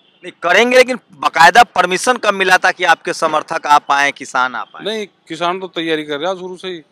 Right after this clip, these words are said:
Speaker 1: कल
Speaker 2: गांव
Speaker 1: कितने
Speaker 2: वालों को ना पता किसी को परमिशन भी कोई चीज हो।
Speaker 1: कितने लोग आएंगे यहाँ?
Speaker 2: क्या पता कितने आएंगे, लोगों का क्या पता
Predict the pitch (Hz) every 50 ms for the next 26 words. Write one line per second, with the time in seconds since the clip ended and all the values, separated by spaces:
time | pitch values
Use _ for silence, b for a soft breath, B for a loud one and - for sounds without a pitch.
0 | _ _ _ _ - _ _ - - _ _ _ _ _ _ - 156 170 160 -
1 | 160 180 196 190 180 208 208 208 196 190 196 185 190 202 220 202 226 226 220 240
2 | 233 220 220 208 226 214 226 208 - 214 202 208 202 196 196 202 202 196 220 185
3 | 196 196 175 - 185 185 175 156 147 139 127 113 - _ _ _ _ _ _ -
4 | 165 170 - 190 202 208 196 190 190 180 170 170 170 170 170 160 151 135 117 101
5 | 92 - 123 131 127 123 _ 127 - - 120 120 117 - 120 113 _ 113 107 113
6 | 110 107 107 107 110 117 110 117 117 113 113 131 127 - - 120 117 113 - 110
7 | - - - 92 98 101